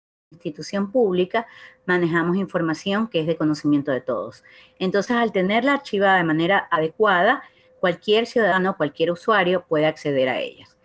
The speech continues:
Y finalmente, como todas las unidades de archivos, custodiamos la información después de algún tiempo, de algún tiempo que nos pasa, ¿no? La información.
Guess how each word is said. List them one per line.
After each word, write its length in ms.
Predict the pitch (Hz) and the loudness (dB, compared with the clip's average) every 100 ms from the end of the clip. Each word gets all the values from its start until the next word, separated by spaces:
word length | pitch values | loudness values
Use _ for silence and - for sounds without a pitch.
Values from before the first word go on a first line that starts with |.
| _ _ | _ _
Y 120 | - | -6
finalmente, 720 | 214 247 247 240 226 226 226 - | 0 4 4 2 2 2 0 0
como 240 | 156 147 | -2 0
todas 240 | 170 170 | 2 2
las 100 | 185 | 2
unidades 480 | 196 196 190 185 175 | -2 -2 0 0 0
de 80 | 190 | 0
archivos, 480 | 190 - 196 175 180 | -2 -2 0 0 0
custodiamos 720 | 202 175 170 160 175 180 175 | -6 -4 -4 0 0 0 -2
la 60 | 175 | -4
información 760 | 160 160 156 156 220 226 233 _ _ _ _ | -4 -2 -2 -2 -2 -2 -2 _ _ _ _
después 400 | 175 156 190 175 | -4 0 0 2
de 80 | 175 | 2
algún 460 | 160 160 156 151 | 0 0 0 0
tiempo, 440 | 147 165 123 104 - - _ _ _ _ _ _ _ _ - _ - _ | -4 -4 -4 -6 -12 -20 _ _ _ _ _ _ _ _ -20 _ -20 _
de 100 | 143 | -2
algún 220 | 156 165 170 | 0 0 0
tiempo 300 | 175 160 156 | -2 -2 -2
que 80 | |
nos 140 | 143 131 | -2 -4
pasa, 340 | - - - | -10 -12 -12
¿no? 360 | - 160 226 - _ - - - | -6 -2 -2 -4 _ -20 -20 -8
La 60 | |
información. 580 | 156 151 135 135 - - | -4 -2 -4 -6 -10 -14